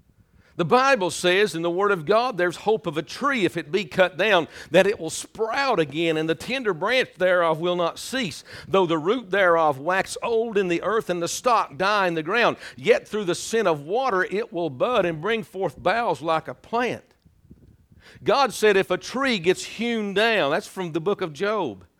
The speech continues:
if a tree gets hewn down, there's still hope for that tree through the scent of water. That tree has undergone a traumatic change. It's been cut. And God said through the scent of water, that tree has hope.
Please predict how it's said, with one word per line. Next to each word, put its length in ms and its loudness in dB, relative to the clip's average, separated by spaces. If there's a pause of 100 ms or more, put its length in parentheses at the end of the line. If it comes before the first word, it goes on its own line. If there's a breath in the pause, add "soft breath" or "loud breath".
(380 loud breath)
if 160 8
a 80 2
tree 500 -2
gets 260 2
hewn 460 -4
down, 400 4 (220 loud breath)
there's 240 0
still 400 -4
hope 480 -2
for 160 0
that 260 6
tree 480 -4 (220 loud breath)
through 180 0
the 140 0
scent 400 0
of 100 -4
water. 300 2
That 180 2
tree 380 0
has 200 2
undergone 680 0 (140 loud breath)
a 80 2
traumatic 600 2
change. 540 4
It's 160 -4
been 380 -2
cut. 720 4 (1300)
And 180 4
God 280 2
said 260 0
through 140 -8
the 120 0
scent 360 -2
of 120 -2
water, 360 2 (160 loud breath)
that 200 4
tree 320 -4
has 200 4
hope. 480 -2